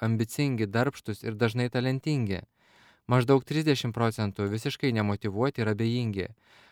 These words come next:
o likusieji penkiasdešimt procentų vidutiniokai, kurie dažnai ieško, blaškosi ir vis galvoja, kaip jiems pasielgus, gal paieškoti lengvesnių kelių. Tačiau iš tiesų būtent jiems bene svarbiausia ir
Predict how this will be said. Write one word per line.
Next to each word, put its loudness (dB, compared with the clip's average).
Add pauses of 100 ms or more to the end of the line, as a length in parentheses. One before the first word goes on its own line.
(120)
o 6
likusieji 2
penkiasdešimt -2
procentų -4
vidutiniokai, -2 (440)
kurie 2
dažnai 2
ieško, 0
blaškosi 0
ir -4
vis -4
galvoja, 2 (360)
kaip -2
jiems 0
pasielgus, -2 (340)
gal 2
paieškoti 0
lengvesnių -2
kelių. -2 (760)
Tačiau 4
iš -4
tiesų -2
būtent 0
jiems 2
bene 2
svarbiausia 0
ir 2